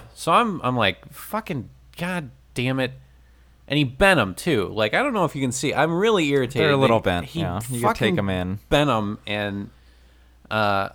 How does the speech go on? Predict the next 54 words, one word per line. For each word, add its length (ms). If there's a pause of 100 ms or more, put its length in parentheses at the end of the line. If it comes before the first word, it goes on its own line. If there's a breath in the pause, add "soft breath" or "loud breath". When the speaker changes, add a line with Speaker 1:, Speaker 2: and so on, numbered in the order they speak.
(120)
Speaker 1:
I'm, 260
I'm 160
irritated 520
of 140
that. 320
And 120
so 100
I 120
can 140
hear 280
him 120
behind 440
me 180
going, 300
"I'm 160
right 220
here, 220
man. 420 (600)
I'm 140
right." 220
And 120
I'm 180
just 160
like, 220
Speaker 2:
Yeah. 280 (260)
Speaker 1:
I, 120
I, 20 (100)
Speaker 2:
I 280
don't 100
wanna 200
deal 180
with 160
it. 180 (540 loud breath)
Speaker 1:
And, 100
like, 180
I 80
can 140
hear 340
a, 160 (120)
I 100
hear, 280
like, 140
a 60
thud 560
on 180
my 120
car, 560
and 100
he 60
kinda, 240
like, 180
half-heartedly 920
kicked 460
it. 220